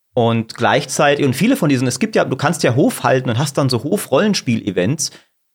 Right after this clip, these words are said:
Bislang fand ich die auch alle irgendwie gar nicht so toll. Ich hatte recht oft irgendwie Hof-Events, die mir eigentlich nur, okay, ich kann hier nur blöde Entscheidungen treffen. Ähm, irgendein Ritter mit drei Kampfkraft wird im ganzen Hof gefeiert, dass er der Beste ist und ich muss ihn irgendwie belohnen.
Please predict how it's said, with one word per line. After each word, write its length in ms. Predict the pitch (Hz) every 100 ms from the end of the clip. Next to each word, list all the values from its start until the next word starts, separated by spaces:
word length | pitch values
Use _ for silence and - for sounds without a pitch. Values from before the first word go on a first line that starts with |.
| _ -
Bislang 300 | 127 151 220
fand 220 | 175 220
ich 100 | -
die 80 | -
auch 120 | -
alle 140 | 202
irgendwie 200 | 170 147
gar 140 | 139 147
nicht 140 | 143
so 80 | 127
toll. 320 | - 175 269
Ich 100 | -
hatte 160 | 113 123
recht 240 | 139 -
oft 240 | 170 -
irgendwie 220 | 214 165 120
Hof-Events, 500 | 165 - 165 147 147
die 80 |
mir 100 | 139
eigentlich 220 | 131 139 120
nur, 260 | 160 226 - _ _ _
okay, 160 | - 175
ich 80 |
kann 140 | - 143
hier 100 | 135
nur 180 | 175 -
blöde 320 | 127 156 220
Entscheidungen 540 | 175 175 240 277 120
treffen. 560 | - 87 - 110 160 - _ _
Ähm, 200 | 113 113 117
irgendein 580 | 139 156 123 123 120 - _ _ _
Ritter 300 | 151 160 170
mit 260 | 135 127 -
drei 300 | - 117 147
Kampfkraft 760 | 160 147 196 - - 107 - 120
wird 140 | 113
im 100 | 120
ganzen 380 | 110 135 - 123
Hof 200 | 139 139
gefeiert, 460 | 127 - 135 135 139
dass 100 | 110
er 60 |
der 120 | 113
Beste 340 | 123 147 - 123
ist 300 | 98 - -
und 120 | 110
ich 120 | 107
muss 180 | 143 139
ihn 100 | 131
irgendwie 400 | 120 139 135 127
belohnen. 640 | 123 107 151 135 107 104